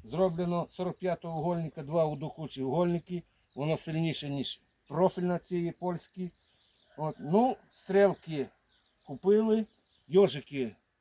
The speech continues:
купили, пружини від, е, польського їх агрегату. Я не пам'ятаю, але ж я їх купив на, в агромагазині. Е, ну що ж,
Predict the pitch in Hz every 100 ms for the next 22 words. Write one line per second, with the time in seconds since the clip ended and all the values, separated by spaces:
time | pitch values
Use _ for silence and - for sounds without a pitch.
0 | _ _ _ 143 127 185 226 226 226 214
1 | _ _ _ _ - 160 151 156 226 220
2 | 208 190 _ _ _ _ _ 110 170 170
3 | 180 175 170 170 165 160 160 160 156 156
4 | 151 151 151 139 _ _ 185 202 - -
5 | 180 170 - - - - 165 143 160 143
6 | 123 - 107 110 156 135 - 147 139 147
7 | 156 - 214 196 170 156 - 160 156 139
8 | 151 135 160 139 139 131 _ _ _ -
9 | 151 135 139 135 123 139 156 214 220 208
10 | - _ _ _ _ _ _ _ _ _
11 | _ _ _ _ _ - 165 170 165 139
12 | - 151 233 285 247 - - 214 190 -
13 | -